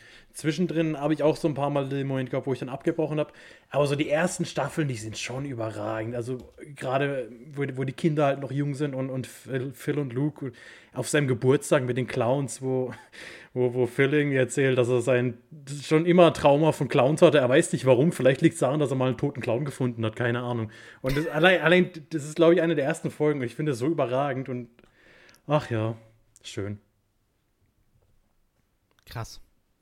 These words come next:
Speaker 2: Also voraussichtlich wird die letzte Staffel auf Netflix im September dieses Jahr kommen, wenn man sich so die letzten Starts der vorherigen
Speaker 1: Mhm.
Speaker 2: Staffeln über die letzten Jahre anschaut, war das auch immer so, ich sag mal,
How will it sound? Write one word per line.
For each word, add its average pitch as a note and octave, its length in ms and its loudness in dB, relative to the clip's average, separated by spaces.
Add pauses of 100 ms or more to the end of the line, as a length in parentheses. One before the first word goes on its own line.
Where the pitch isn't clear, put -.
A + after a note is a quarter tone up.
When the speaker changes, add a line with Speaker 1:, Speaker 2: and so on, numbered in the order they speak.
(440)
Speaker 2:
Also C3+ 180 4
voraussichtlich F3 640 2
wird F#3+ 140 0
die F3+ 40 -2
letzte D3+ 440 -2
Staffel F3+ 640 -4
auf C#3 200 -2
Netflix C3+ 480 -2
im D3 120 0
September B2+ 480 0
dieses G#2+ 340 -4
Jahr G2+ 200 -2
kommen, G#2+ 260 -4
wenn A2+ 100 0
man A#2+ 140 0
sich A#2+ 160 -4
so B2+ 100 -4
die A#2 140 -4
letzten A2+ 480 -6 (560)
Starts - 640 -2 (180)
der A#2+ 260 2
vorherigen C3+ 520 0
Speaker 1:
Mhm. B2 60 0
Speaker 2:
Staffeln C3+ 520 0
über B2+ 220 -2
die B2 100 -2
letzten A#2+ 320 -2
Jahre B2 300 0
anschaut, A#2+ 500 -2 (340)
war A#2+ 120 -2
das A#2+ 240 -2
auch A2+ 200 -8
immer A2 320 -2
so, G#2+ 440 -4
ich A2 100 -14
sag - 220 -8
mal, G#2+ 340 -6